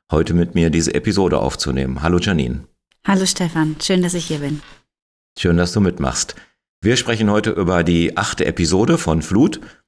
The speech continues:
Speaker 1: Und die hast du dir angehört. Sag's gleich ku-, ganz kurz, wie die Episode heißt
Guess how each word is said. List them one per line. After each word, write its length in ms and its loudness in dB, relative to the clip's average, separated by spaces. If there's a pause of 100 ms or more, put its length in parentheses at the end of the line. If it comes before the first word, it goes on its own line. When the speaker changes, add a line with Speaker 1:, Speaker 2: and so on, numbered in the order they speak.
(400)
Speaker 1:
Und 540 0
die 140 2
hast 180 0
du 60 -6
dir 160 4
angehört. 440 0
Sag's 360 -2
gleich 260 -2
ku-, 120 0
ganz 240 0
kurz, 200 -4
wie 80 2
die 100 0
Episode 520 -2
heißt 360 -2